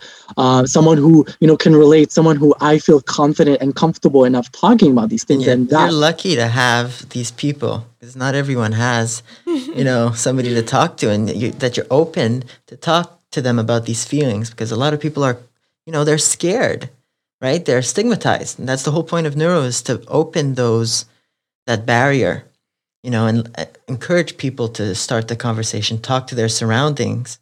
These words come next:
Speaker 2: talk to the people who, who love them about how they feel. And, you know, we were talking about in research how we have to define how we feel, not by illness definition. Like,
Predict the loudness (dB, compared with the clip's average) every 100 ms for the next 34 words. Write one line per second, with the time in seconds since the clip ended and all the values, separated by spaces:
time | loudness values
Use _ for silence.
0 | _ _ _ -4 -4 -4 -8 -8 -8 -6
1 | -4 -4 -4 -6 -10 -20 -10 -2 -2 0
2 | -2 -2 -4 -8 _ _ _ _ _ _
3 | _ -4 0 0 0 -2 0 -2 -2 -4
4 | -4 -6 -12 _ _ _ _ -14 -4 -2
5 | 0 -4 -8 -16 -14 -6 -4 -4 -4 -4
6 | -4 -4 -4 -2 -2 0 -4 -6 -6 -2
7 | -2 -2 -2 0 0 -2 -6 _ _ _
8 | _ _ -8 -2 -2 -4 -8 -4 -2 -4
9 | -6 -4 -2 0 -2 -2 -2 -6 -6 -4
10 | -2 -2 -4 -4 -2 0 -2 -4 -8 _
11 | _ _ _ _ _ _ _ -4 0 0
12 | -2 -4 -8 _ _ _ -10 -6 -4 -2
13 | -2 -4 -6 -6 -8